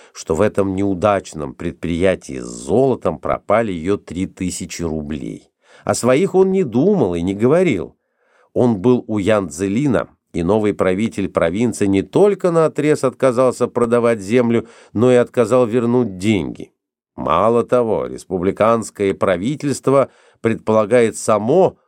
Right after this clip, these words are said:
начать там изыскание, так как пункт договора и со всеми недрами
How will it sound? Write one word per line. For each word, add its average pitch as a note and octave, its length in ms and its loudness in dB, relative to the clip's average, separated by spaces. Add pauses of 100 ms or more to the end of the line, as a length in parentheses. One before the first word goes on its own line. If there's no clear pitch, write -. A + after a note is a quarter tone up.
(120)
начать A2+ 520 0
там G2+ 280 0
изыскание, G2 920 -4
так F#2+ 300 -2
как - 320 -2
пункт B2 440 -2
договора G#2+ 760 2 (260)
и A#2+ 160 -2
со A2+ 220 0
всеми F#2+ 480 -2
недрами G#2 880 0